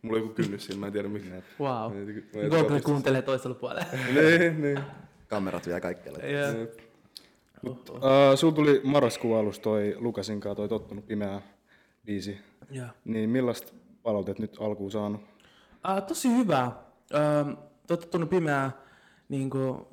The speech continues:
Speaker 3: oli tosi nastaa tehdä niinku just Lukasin kanssa.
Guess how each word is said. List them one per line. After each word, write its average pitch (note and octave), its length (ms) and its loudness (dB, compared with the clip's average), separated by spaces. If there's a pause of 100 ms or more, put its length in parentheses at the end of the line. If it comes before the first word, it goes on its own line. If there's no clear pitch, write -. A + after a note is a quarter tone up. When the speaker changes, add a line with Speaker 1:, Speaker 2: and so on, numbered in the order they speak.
(120)
Speaker 3:
oli D#3 160 2
tosi D#3+ 260 2
nastaa C3+ 560 0
tehdä B2+ 280 -4
niinku A#2+ 320 -8
just A#2+ 240 -10
Lukasin B2+ 320 -6
kanssa. B2+ 380 -8